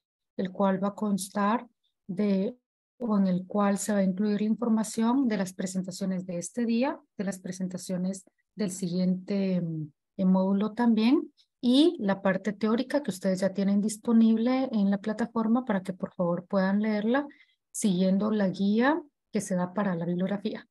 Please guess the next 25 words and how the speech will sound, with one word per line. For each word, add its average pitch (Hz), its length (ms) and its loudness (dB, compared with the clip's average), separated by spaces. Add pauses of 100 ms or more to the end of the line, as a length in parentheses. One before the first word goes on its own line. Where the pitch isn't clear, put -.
¿verdad? 185 240 -2
Hay 208 100 0
documentos 196 320 -2
bastante 190 340 -6
largos, 330 480 0
pero 190 140 -2
ahí 175 100 0
les 202 120 -4
decimos 202 580 -2 (300)
de 208 100 -4
tal 190 180 -2
página 214 460 2
a 196 80 -4
tal 175 160 -6
página 190 500 -6 (360)
para 185 200 -2
que 175 220 -6 (420)
no 196 140 0
se 202 140 -2
nos 196 180 -2
pierdan. 165 480 -4 (540)
Eso 214 280 0
por 208 120 -2
una 185 260 2
parte. 185 400 -4